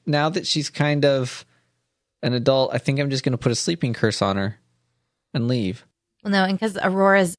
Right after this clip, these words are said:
Speaker 2: in all reality actually sixteen years older than Emma, because she was sixteen, or, well,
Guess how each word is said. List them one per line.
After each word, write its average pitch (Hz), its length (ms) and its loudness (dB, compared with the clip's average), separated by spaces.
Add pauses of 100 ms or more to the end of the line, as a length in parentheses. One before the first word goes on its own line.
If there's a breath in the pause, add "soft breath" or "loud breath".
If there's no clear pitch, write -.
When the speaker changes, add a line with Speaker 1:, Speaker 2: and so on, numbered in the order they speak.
Speaker 2:
in 175 200 2
all 160 220 0
reality 156 520 4
actually 151 460 -2
sixteen 147 520 -6
years 143 240 -4 (100)
older 143 300 -2
than 139 180 -6
Emma, 143 300 -4 (220)
because 170 260 0
she - 180 0
was 156 180 2
sixteen, 160 840 -6 (240)
or, 165 180 2
well, 156 280 4